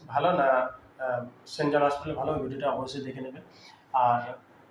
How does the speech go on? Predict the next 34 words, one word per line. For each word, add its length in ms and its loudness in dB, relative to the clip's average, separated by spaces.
আহ, 340 -2
যদি 220 -4
নিমান্স 320 2
হসপিটালে 320 -4
যেতে 200 -2
চান, 200 0
নিউরোলজি 560 0
ডিপার্টমেন্টের 460 -4
সব 140 -10
থেকে 180 -14
ভালো 220 -4
চি-, 220 -16
চিকিৎসা 340 -12
হয় 120 -6
নিউ-, 340 -8
নিমান্স 340 -2
হসপিটালে, 360 -10
আপনি 260 -8
যেতে 140 -12
পারেন। 200 -8
আর 260 4
যারা 180 4
মণিপালে 380 2
যেতে 240 -2
চাইছেন, 240 -2
মণিপালে 380 -4
বিশাল 260 -14
খরচা, 300 -16
ঠিক 120 -10
আছে। 160 -6
যাদের, 320 -6
যারা 220 0
চাকরি 300 -2
করেন, 240 -2